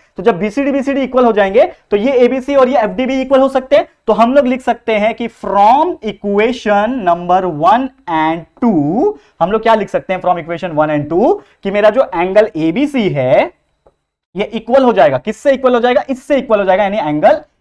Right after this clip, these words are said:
एफ़डीई से इक्वल हो जाएगा। और यही तो हमें शो करना था, यही तो प्रूफ करना था कि एंगल एबीसी को एफ़डीई के बराबर दिखाओ। तो एंगल एबीसी equal to एफ़डीई आ गया ना, तो हम लोग नीचे लिखेंगे लास्ट में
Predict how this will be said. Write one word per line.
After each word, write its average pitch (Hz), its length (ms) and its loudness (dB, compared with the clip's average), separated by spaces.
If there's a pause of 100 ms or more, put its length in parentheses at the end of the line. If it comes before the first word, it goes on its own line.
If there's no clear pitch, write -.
(140)
एफ़डीई 170 840 -4 (340)
से 185 160 -4
इक्वल 185 220 0
हो 180 80 4
जाएगा। 180 300 4 (280)
और 147 120 -2
यही 175 200 -2
तो 208 100 -2
हमें 202 180 0
शो 202 200 -2
करना 196 260 0
था, 208 100 -4
यही 185 180 0
तो 202 100 -2
प्रूफ 208 280 -4
करना 208 200 0
था 220 100 0
कि 214 120 -2
एंगल 185 320 -2
एबीसी 202 360 -4
को 220 120 4
एफ़डीई 190 360 -2
के 214 100 0
बराबर 202 280 4
दिखाओ। 202 260 2
तो 185 100 2
एंगल 170 220 2
एबीसी 190 360 2
equal 202 220 0
to 214 100 2
एफ़डीई 196 260 0
आ 202 140 6
गया 240 160 4
ना, 320 80 2
तो 254 120 -2
हम 196 120 0
लोग 196 100 -4
नीचे 180 240 -6
लिखेंगे 190 300 -4
लास्ट 156 300 0
में 190 200 -6